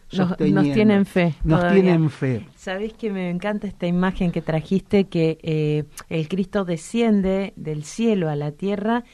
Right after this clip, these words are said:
Speaker 1: y ahora es de la tierra al
Speaker 2: Al
Speaker 1: cielo.
Speaker 2: cielo, exactamente. Es un ida y vuelta, pero ahora
Speaker 1: Transformado.
Speaker 2: Claro, ¿por qué? Porque nosotros
Speaker 1: <coughs>
Speaker 2: veníamos de una época muy oscura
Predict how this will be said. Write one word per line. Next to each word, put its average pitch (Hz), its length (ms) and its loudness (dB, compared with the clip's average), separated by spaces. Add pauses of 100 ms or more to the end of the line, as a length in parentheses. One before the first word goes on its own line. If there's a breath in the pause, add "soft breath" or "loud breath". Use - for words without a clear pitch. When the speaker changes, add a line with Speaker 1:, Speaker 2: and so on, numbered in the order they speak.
(220 soft breath)
Speaker 1:
y 160 80 -6
ahora 196 340 2
es 214 160 -4
de 180 140 -4
la 175 160 -4
tierra 196 400 -2
al 196 60 0
Speaker 2:
Al 196 60 -4
Speaker 1:
cielo. 220 280 0
Speaker 2:
cielo, 110 380 -2
exactamente. 135 920 -4
Es 156 160 -8
un 180 100 0
ida 214 240 4
y 147 100 6
vuelta, 180 680 2 (380 loud breath)
pero 175 240 4
ahora 202 320 4
Speaker 1:
Transformado. 170 640 0
Speaker 2:
Claro, 147 640 4
¿por 156 200 4
qué? 151 220 4
Porque 123 240 -2
nosotros 196 480 2
Speaker 1:
<coughs> - 0 -
Speaker 2:
veníamos 175 720 4 (320 loud breath)
de 127 220 0
una 143 420 2 (640)
época 127 480 0
muy 165 440 4
oscura 185 720 0